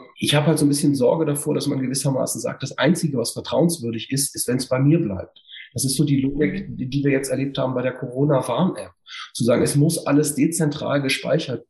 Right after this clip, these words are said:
Speaker 1: werden, also auf dem eigenen Mobiltelefon, weil wir so furchtbar Angst davor haben, dass irgendeine Form von zentraler Speicherung, die aber, Klammer auf, die einzige wäre, die wirklich eine sinnvolle Datenverarbeitung dann da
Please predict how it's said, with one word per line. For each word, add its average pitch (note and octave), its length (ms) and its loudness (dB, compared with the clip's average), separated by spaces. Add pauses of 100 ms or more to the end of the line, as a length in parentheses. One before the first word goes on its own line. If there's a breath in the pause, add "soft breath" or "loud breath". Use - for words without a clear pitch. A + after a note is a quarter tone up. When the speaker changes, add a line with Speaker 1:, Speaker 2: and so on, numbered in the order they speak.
(120)
Speaker 1:
werden, A2+ 460 0 (180 loud breath)
also G#2+ 240 0
auf C#3+ 200 2
dem - 200 2
eigenen C#3+ 320 4
Mobiltelefon, C3 1040 -2 (280 loud breath)
weil B2+ 160 2
wir D3 120 4
so D3 80 4
furchtbar D#3+ 400 0
Angst E3 260 2
davor C3+ 380 -2
haben, C3+ 180 0
dass - 220 -2
irgendeine D3 420 2
Form C3 240 -2
von B2+ 160 -8
zentraler C#3+ 480 -2
Speicherung, C3+ 720 -4 (340 loud breath)
die C3 220 2
aber, D3+ 240 4
Klammer C#3 320 2
auf, - 140 -2
die - 140 -6
einzige C3+ 420 0
wäre, C3+ 180 -2
die B2+ 140 -4
wirklich - 220 -8
eine A2+ 60 2
sinnvolle A#2+ 460 0
Datenverarbeitung A#2 800 -6
dann G#2 160 -2
da G2 60 -6